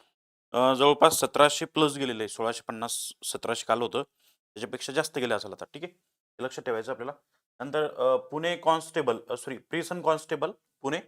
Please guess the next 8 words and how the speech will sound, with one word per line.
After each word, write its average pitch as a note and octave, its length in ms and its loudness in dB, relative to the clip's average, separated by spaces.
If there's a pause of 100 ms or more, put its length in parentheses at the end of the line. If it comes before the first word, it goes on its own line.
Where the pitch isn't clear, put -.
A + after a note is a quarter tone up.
(500)
अ, C3 140 0
इथं C#3 220 -2
जर D#3+ 120 2
आपण D3 260 4
बघितलं D3+ 380 -4
तर E3 40 -2
एकतीसशे D#3 580 -8
पंच्याहत्तर C#3+ 680 -6